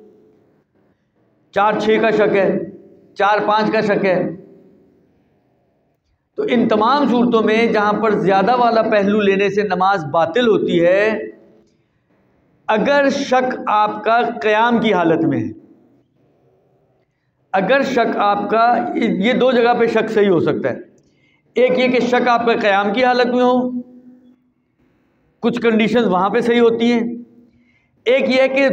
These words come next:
दूसरे सजदे में दाखिल होने के बाद से शक हो, दूसरे सजदे में हो जाए, दूसरे सजदे से उठने के बाद हो जाए, यानी बैठी हालत में। इन दो हालतों में नमाज सही हो सकती है, कुछ conditions उसकी हैं, कुछ conditions इसकी हैं।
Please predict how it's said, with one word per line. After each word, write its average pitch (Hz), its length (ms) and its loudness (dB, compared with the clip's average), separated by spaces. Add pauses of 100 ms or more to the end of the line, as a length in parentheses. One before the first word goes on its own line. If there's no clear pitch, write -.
दूसरे 214 460 0
सजदे 226 380 0
में 233 200 0
दाखिल 208 340 0
होने 214 220 0
के 214 200 0
बाद 190 380 0
से 247 260 0
शक 208 260 0
हो, 165 120 2 (440)
दूसरे 208 260 0
सजदे 214 320 0
में 214 100 2
हो 202 140 2
जाए, 208 220 2 (360)
दूसरे 202 240 0
सजदे 202 300 2
से 208 120 0
उठने 190 320 0
के 196 120 0
बाद 185 260 0
हो 190 60 2
जाए, 196 140 2
यानी 202 200 0
बैठी 180 280 0
हालत 143 300 0
में। 123 160 -12 (1000)
इन 233 180 2
दो 254 160 4
हालतों 240 380 0
में 240 100 0
नमाज 220 280 0
सही 214 160 0
हो 190 140 4
सकती 214 280 0
है, 247 220 2 (1300)
कुछ 233 140 -2
conditions 214 420 0
उसकी 196 280 -2
हैं, 254 120 0
कुछ - 160 -2
conditions 196 440 0
इसकी 147 280 -4
हैं। 110 80 -6